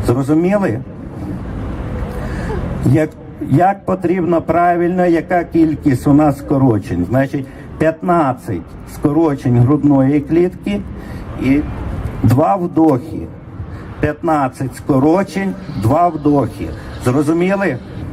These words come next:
Всім зрозуміло чи ні? Да? Оце основне, що ви повинні зробити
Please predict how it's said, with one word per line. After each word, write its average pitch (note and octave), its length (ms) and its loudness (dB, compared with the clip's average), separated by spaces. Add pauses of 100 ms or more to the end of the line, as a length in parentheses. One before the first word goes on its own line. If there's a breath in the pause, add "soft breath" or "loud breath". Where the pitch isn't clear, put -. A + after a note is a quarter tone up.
(1200)
Всім G#3 260 -2
зрозуміло F#3 640 0
чи D3+ 160 0
ні? C3+ 260 2 (960)
Да? F3+ 320 2 (1800)
Оце G#3+ 500 -2
основне, F#3 840 2
що E3+ 120 0
ви F3 140 2
повинні F3+ 520 2
зробити D#3+ 760 -2